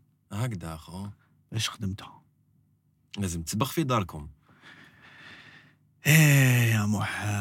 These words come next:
Speaker 2: صح، لازم تسبق في داركم. صح، من داك تما تقول: "خلي نهار الجمعة، بعد الجمعة تحب تروبوزي."
Speaker 1: إي سي الكال كاع لي بلومبي هكذا.
Speaker 2: كاينو، كاينو.
Speaker 1: مم،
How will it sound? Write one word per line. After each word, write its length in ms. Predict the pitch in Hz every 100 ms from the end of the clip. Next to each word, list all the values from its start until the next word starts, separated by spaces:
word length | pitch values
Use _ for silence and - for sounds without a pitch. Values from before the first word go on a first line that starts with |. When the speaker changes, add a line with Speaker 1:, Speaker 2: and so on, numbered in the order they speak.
| 101 101 110 135 120
Speaker 2:
صح، 360 | - 147 -
لازم 300 | 117 110 139
تسبق 300 | 139 127 -
في 140 | - 135
داركم. 500 | 123 107 104 104 98
صح، 280 | - 143
من 260 | 147 151 147
داك 220 | 147 139
تما 480 | 143 127 - 127 123
تقول: 240 | - 113
"خلي 580 | 113 135 131 127 101 107
نهار 280 | 101 98 110
الجمعة، 680 | 107 113 117 107 80 90 98
بعد 320 | 85 95 110
الجمعة 840 | 104 101 104 107 104 104 104 113 - _ _ -
تحب 160 | -
تروبوزي." 1120 | 110 120 113 104 120 120 107 107 107 104 101 107 107 _ _ -
Speaker 1:
إي 80 | 117
سي 160 | 131
الكال 320 | 117 110 131
كاع 120 | 117 151
لي 120 | 156
بلومبي 380 | 147 143 147 151
هكذا. 400 | 151 117 82 78 _ _
Speaker 2:
كاينو، 400 | - 113 113 110
كاينو. 500 | - 92 92 90 107 - _ _ _ _ -
Speaker 1:
مم، 320 | 85 78 73